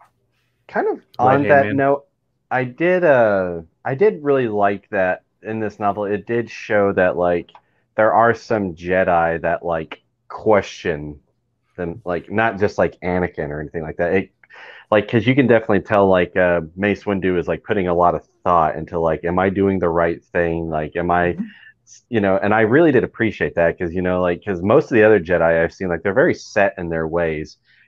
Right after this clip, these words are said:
Speaker 1: And Mace Windu, I can tell, is just, like, he's more open-minded than most other Jedis, and I did appreciate reading about that.
Speaker 3: Well,
Speaker 2: Yeah,
Speaker 3: we haven't
Speaker 2: because
Speaker 3: gotten, oh, go, go for it.
Speaker 2: I would say they, they don't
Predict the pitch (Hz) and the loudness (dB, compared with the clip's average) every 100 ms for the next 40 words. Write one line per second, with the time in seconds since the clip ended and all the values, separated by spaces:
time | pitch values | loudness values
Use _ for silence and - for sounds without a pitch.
0 | - 104 98 135 135 110 104 95 87 85 | -4 0 2 2 2 0 4 2 2 -4
1 | - 92 90 85 80 87 - 85 80 - | -4 -2 0 -4 -6 -12 -8 -8 -8 -12
2 | 92 131 120 107 95 82 78 82 82 76 | -4 0 2 2 0 -2 -2 -4 -4 -8
3 | 76 76 _ 87 80 73 87 80 - 85 | -12 -16 _ -10 -10 -10 -8 -8 -4 -4
4 | 85 76 80 78 80 - 85 85 92 87 | -4 -4 -2 0 -2 -2 -2 0 0 -2
5 | 85 - 82 - _ 87 85 76 73 71 | -8 -8 -10 -12 _ -8 -6 -8 -8 -8
6 | - 76 73 - _ _ _ _ 170 226 | -6 -6 -6 -8 _ _ _ _ -2 2
7 | 247 233 294 320 208 214 - 165 180 165 | 4 2 -2 -6 -6 -6 -10 -10 -12 -12
8 | - _ - 147 135 113 139 139 113 - | -18 _ -12 -8 -8 -10 -10 -10 -12 -16
9 | 127 117 87 - _ _ 226 240 240 247 | -14 -14 -16 -18 _ _ -2 0 4 4
10 | 233 - 202 202 190 - - 165 214 220 | 2 4 4 4 0 -10 -20 0 2 2